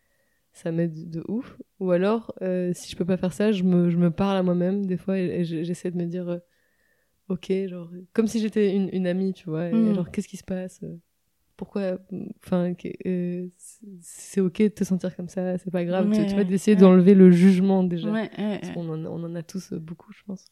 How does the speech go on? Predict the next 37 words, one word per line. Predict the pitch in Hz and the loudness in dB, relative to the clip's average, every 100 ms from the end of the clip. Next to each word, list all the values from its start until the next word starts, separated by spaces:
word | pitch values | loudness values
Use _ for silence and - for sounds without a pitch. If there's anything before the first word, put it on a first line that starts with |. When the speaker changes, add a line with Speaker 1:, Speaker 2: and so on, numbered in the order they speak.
| - | -14
Speaker 2:
À | 170 | -12
fond. | 170 240 220 - _ | -10 -6 -8 -8 _
Speaker 1:
Parce | _ | _
que | - 165 | -4 -4
c'est | 160 170 | -2 0
un | 160 | 0
double, | 160 214 233 196 190 175 | 2 2 4 8 6 6
double | 170 214 202 | 0 0 4
mal-être, | 185 180 196 - | 6 6 4 -2
en | 175 | -6
fait, | 175 170 | -6 -6
de, | 156 156 180 _ | -6 -6 -8 _
t'es | - 180 | 0 2
mal, | 196 254 | 2 2
et | 202 | 2
imagine, | 175 190 240 214 _ _ _ _ 190 | 4 2 0 -2 _ _ _ _ -4
imagine | 185 302 | -2 0
t'es | 254 | 2
mal | 190 196 269 | 4 4 4
et | 202 | 0
t'as, | 180 180 170 | 0 -4 -6
t'as | - 190 | -8 -8
quelqu'un | 156 185 220 | -4 -2 -2
qui | 220 180 | -2 -6
te | |
dit, | 175 202 | -6 -6
putain, | - 196 196 175 | -4 -4 -2 -2
euh, | 180 180 208 196 - | -4 -8 -12 -18 -8
tu | 208 | -6
devrais | 170 190 | -2 0
pas | 190 214 | 2 0
te | |
sentir | 208 208 | -2 -6
comme | 196 190 | -4 -2
ça, | - 196 | 0 0
t'es | - 180 | 2 4
vraiment | 196 | 6